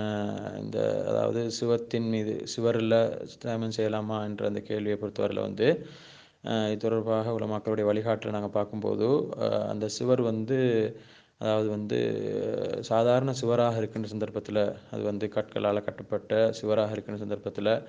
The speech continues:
அஹ், அந்த சுவத்துல வந்து தாராளமாக தயமம் செய்யலாம் என்று சொன்னால், அந்த சுவத்துல இருக்கக்கூடிய அந்த கல்லு, மண், கட்-, அஹ், அந்த சுவர் வந்து உண்மையிலே மண்ணால உருவாக்கப்பட்டதுதான். மண்ணால வந்து அந்த சுவரு கட்டப்பட்ட காரணத்தினால அதுல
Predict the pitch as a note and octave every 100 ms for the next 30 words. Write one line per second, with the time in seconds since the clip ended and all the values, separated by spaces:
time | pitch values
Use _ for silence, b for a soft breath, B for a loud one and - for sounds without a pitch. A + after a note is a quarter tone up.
0 | B B B B - A2+ A2+ A2 B2 B2
1 | A#2 A2+ A2 B2 B2 G#2+ G#2+ G#2+ G#2 G#2
2 | A2+ D3+ - - G#2+ G#2+ A2+ A2 G#2+ G#2
3 | G#2 G2+ G#2 G#2 G2+ G#2+ A2 A#2+ A2 G#2
4 | - G#2 - G#2+ G#2+ G#2 G#2 - G#2 G2+
5 | G#2 A2 G#2+ G2+ G2+ G2+ G#2 G#2+ - G#2
6 | G#2 G#2 G#2 G2+ - - G2 G2+ G2 F#2+
7 | - - - - - A2+ A#2 A2+ A2+ A#2
8 | C#3 C3 A#2+ A#2 A#2+ B2 A2+ B2 C3+ C#3
9 | C3+ B2+ B2+ C#3+ B2+ B2 B2 A#2 G#2+ A2
10 | G#2 G#2 - A#2 A2+ B2+ B2+ A#2+ A#2 A2+
11 | D#3 D3+ B B B A#2+ A2 A2 A2 A2
12 | A#2+ A#2 A2 G#2+ G#2 G#2+ G#2 G#2 G2+ F2+
13 | A2+ A2+ A2 A2+ A2 G#2+ G#2 G#2+ B2+ A#2+
14 | A#2+